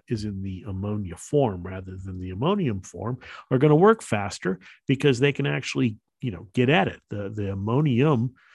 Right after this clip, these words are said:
doesn't diffuse, but the ammonia does. Higher P H, more ammonia, which can diffuse into the cell, the bacteria convert it. And then, d-, did I,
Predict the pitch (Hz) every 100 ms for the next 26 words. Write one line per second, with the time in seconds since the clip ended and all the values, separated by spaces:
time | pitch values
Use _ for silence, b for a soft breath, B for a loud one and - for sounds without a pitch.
0 | b b b _ - 117 113 101 101 -
1 | 175 165 113 113 110 - 104 107 117 123
2 | 120 123 175 85 - 104 113 120 - 113
3 | 180 214 - 110 107 110 101 101 123 156
4 | 120 139 165 _ - 104 - 104 98 -
5 | 113 110 104 101 - 107 92 - - 196
6 | 220 208 b b b - 104 113 - 113
7 | 104 98 98 - 101 104 92 - _ _
8 | _ _ _ _ _ _ _ - _ -
9 | 104 107 107 107 - 113 _ - 117 151